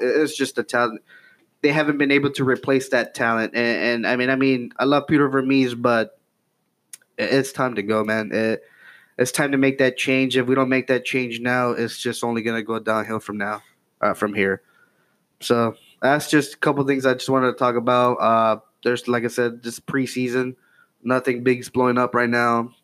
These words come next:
I, I talk about Antoine Griezmann's transfer last week. There's nothing new on that. The Atletico Madrid has, uh, kinda talked to fifa about it, and, and they're, they're, t-, they're, they're in talks pretty much of, uh,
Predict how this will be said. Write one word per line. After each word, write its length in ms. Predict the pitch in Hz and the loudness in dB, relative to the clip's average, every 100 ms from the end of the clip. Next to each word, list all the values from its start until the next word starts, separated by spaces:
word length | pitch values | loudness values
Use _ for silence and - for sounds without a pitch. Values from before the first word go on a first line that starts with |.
| - | -4
I, 280 | 110 107 117 | -2 0 0
I 20 | |
talk 220 | - 117 | 0 -2
about 320 | 120 117 110 | 0 0 2
Antoine 420 | 107 120 - 117 | 0 -2 -2 -2
Griezmann's 640 | 110 120 - 120 117 - - _ - _ _ _ | -2 -4 -2 -4 -4 -8 -18 _ -20 _ _ _
transfer 480 | - 139 139 135 135 | -2 0 0 0 2
last 400 | 131 131 131 - | 4 4 2 0
week. 460 | 127 131 131 - - - - _ - | 0 2 2 -2 -14 -16 -20 _ -6
There's 220 | 120 117 120 | -2 -2 0
nothing 400 | 131 - 127 120 | -2 0 -4 0
new 200 | 127 127 | 2 2
on 160 | 127 | 2
that. 500 | 123 123 120 120 120 _ - - _ - | 0 0 2 0 -2 _ -20 -20 _ 0
The 300 | 123 113 - | 2 2 0
Atletico 480 | 127 - 135 131 131 | -2 2 2 2 0
Madrid 460 | 123 117 127 127 123 _ _ - | 0 2 2 2 -2 _ _ -8
has, 500 | - 127 127 - - _ _ _ _ _ _ _ _ | -2 0 0 -4 -12 _ _ _ _ _ _ _ _
uh, 360 | 127 117 110 101 - - | 0 2 0 -2 -8 -8
kinda 280 | - 123 107 | -2 -2 -2
talked 320 | - 127 - | -2 -4 -4
to 60 | |
fifa 340 | 113 131 127 127 | -4 -4 -2 -2
about 320 | 117 120 120 | 0 2 2
it, 200 | 123 110 | 0 0
and, 280 | 110 107 110 _ - - _ | -4 -6 -12 _ -20 -20 _
and 180 | 117 117 | -2 2
they're, 120 | 120 | 0
they're, 200 | 107 120 | 2 -2
t-, 200 | - 127 | 0 -2
they're, 240 | 92 120 113 | 0 -2 0
they're 260 | 110 127 139 | 0 2 2
in 140 | 123 | 0
talks 400 | - 139 127 - | -2 0 0 0
pretty 180 | - 120 | -4 -2
much 300 | 117 120 117 | -2 -2 0
of, 440 | 113 110 - - | -2 -2 -6 -8
uh, 360 | 80 90 80 62 | -2 0 2 0